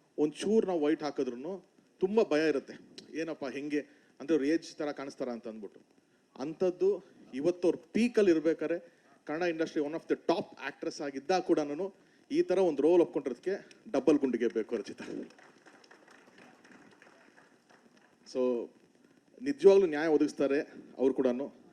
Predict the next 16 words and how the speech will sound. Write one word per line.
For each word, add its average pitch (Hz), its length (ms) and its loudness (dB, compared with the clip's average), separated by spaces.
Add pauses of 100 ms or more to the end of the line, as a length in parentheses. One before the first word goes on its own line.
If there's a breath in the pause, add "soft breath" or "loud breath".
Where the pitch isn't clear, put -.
(240)
And, 113 180 -4
ಆ, 110 180 -4 (960)
ಒಂದು 135 160 2
ಅದ್ಭುತವಾದಂಥ 185 580 8
ಟೀಮ್ 175 320 4
ಕಟ್ಕೊಂಡಿದ್ದಾರೆ 135 420 0
ಜಡೇಶು, 127 440 2 (1120)
ಕ್ಯಾಮ್ರಾಮನ್, 131 600 -2
ಆ, 123 40 -4 (380)
ಸ್ವಾಮಿ 135 260 -2
ಆಗಿರ್ಬೋದು, 120 600 0 (340 soft breath)
ಪ್ರಕಾಶ್, 123 580 -2 (440)
even 135 400 -4
ಕೊರಿಯೋಗ್ರಫಿ 156 440 6
ಭೂಷಣ್ 147 360 2
ಮಾಡಿರೋದು, 117 420 -4